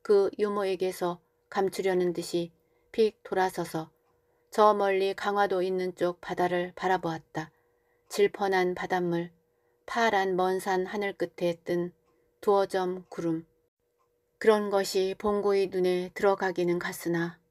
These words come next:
그보다도 그의 눈앞에 어른거리는 것은 순영과 그 어린애다. "아비의 사랑인가?" 할 때 봉구는 슬퍼졌다.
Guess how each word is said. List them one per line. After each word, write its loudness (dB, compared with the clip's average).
그보다도 2
그의 -2
눈앞에 -4
어른거리는 0
것은 -4
순영과 0
그 -2
어린애다. -2
"아비의 4
사랑인가?" -6
할 -6
때 -6
봉구는 0
슬퍼졌다. -6